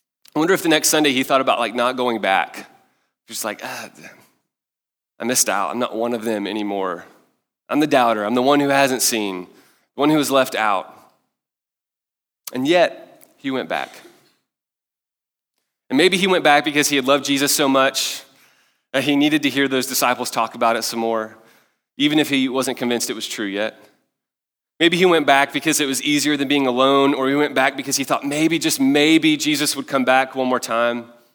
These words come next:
For whatever reason, he went back to that community in his hour of greatest struggle and doubt. And just like many of you come here every week,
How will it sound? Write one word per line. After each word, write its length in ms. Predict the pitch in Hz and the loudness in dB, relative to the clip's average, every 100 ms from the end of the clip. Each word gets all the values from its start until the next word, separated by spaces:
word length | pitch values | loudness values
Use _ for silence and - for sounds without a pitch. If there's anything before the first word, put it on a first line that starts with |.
| _ _ _ _ _ _ _ _ _ | _ _ _ _ _ _ _ _ _
For 80 | 131 | -2
whatever 260 | 147 185 190 | 0 4 4
reason, 260 | 151 143 | 4 2
he 100 | 131 | 0
went 180 | 147 - | -2 0
back 240 | 170 175 | 2 2
to 80 | 185 | 2
that 200 | 165 151 | 0 0
community 520 | - 127 135 131 117 | -2 0 0 0 -2
in 80 | 113 | -2
his 220 | 123 120 127 | -4 -4 -2
hour 320 | 131 151 151 | 2 2 0
of 160 | 123 | -4
greatest 460 | 113 131 139 139 143 | -4 -2 0 -2 -4
struggle 480 | - - 131 131 131 | -6 0 -2 -2 -6
and 240 | 127 117 | -6 -6
doubt. 500 | 117 107 113 - - - _ _ _ _ | -4 -2 -2 -6 -16 -20 _ _ _ _
And 80 | 139 | -6
just 200 | 170 175 | -4 0
like 120 | 180 | 0
many 260 | 156 160 160 | 2 2 0
of 60 | |
you 280 | 139 143 135 | 0 -2 -2
come 260 | 131 139 127 | -4 -4 -2
here 180 | 117 107 | -2 -2
every 200 | 123 127 | -2 -4
week, 480 | 120 123 - - | -6 -8 -12 -20